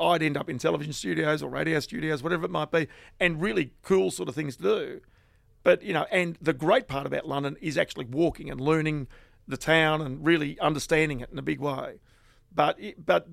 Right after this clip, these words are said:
you never lose sight of the fact that every day you get up and you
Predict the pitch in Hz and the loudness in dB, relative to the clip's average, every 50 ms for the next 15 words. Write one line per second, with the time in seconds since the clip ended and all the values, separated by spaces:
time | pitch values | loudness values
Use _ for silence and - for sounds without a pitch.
0 | - - 185 165 170 156 151 165 185 202 185 196 196 - - 165 160 165 156 131 | -18 -12 -10 -6 -6 -4 -2 2 0 2 2 2 0 0 -4 -2 0 0 0 0
1 | - - 165 151 143 139 135 - - 156 - - - - - - 190 190 175 160 | 0 0 0 0 0 -2 -8 -6 -6 -8 -8 -8 -16 -14 0 0 0 0 0 -4
2 | 165 185 175 151 156 151 147 147 151 143 156 143 143 139 - - - 160 156 151 | -4 -4 -2 0 0 -2 -2 -4 -4 -6 -6 -4 -4 -6 -8 -6 -4 -2 -2 -2
3 | 147 147 156 165 170 156 | -2 -6 -4 -4 -6 -6